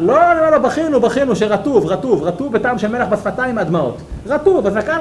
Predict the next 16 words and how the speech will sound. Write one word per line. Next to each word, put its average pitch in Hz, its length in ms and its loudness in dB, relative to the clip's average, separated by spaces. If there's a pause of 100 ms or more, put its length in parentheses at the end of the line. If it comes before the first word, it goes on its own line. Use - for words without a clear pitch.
רטוב. 262 440 -2 (540)
רטוב, 302 420 0
מתי 240 200 -2 (160)
בכינו 392 300 -4
פעם 349 200 -2
אחרונה? 247 340 -6 (1120)
כל 302 100 2
אחד 359 160 2
יחשוב 403 220 -6
על 403 60 -2
עצמו. 302 220 -4
עכשיו, 175 140 -2
על 180 60 -2
מה 262 160 -2
אני 370 120 2
בוכה? 170 280 0